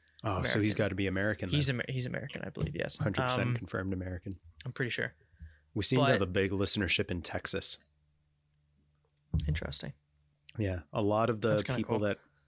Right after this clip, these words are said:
Speaker 1: are listening from the States are from Texas and Virginia.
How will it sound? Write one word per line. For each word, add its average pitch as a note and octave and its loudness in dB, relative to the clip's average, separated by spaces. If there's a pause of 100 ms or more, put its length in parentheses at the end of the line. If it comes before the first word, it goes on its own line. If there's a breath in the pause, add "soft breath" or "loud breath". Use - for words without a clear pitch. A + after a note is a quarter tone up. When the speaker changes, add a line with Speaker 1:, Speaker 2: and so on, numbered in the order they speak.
(100)
Speaker 1:
are A2 0
listening G2+ 0
from G2 -6
the F2+ -4
States - 0 (720)
are G2 0
from F2 -6
Texas - 0
and G2+ -6
Virginia. F2+ -2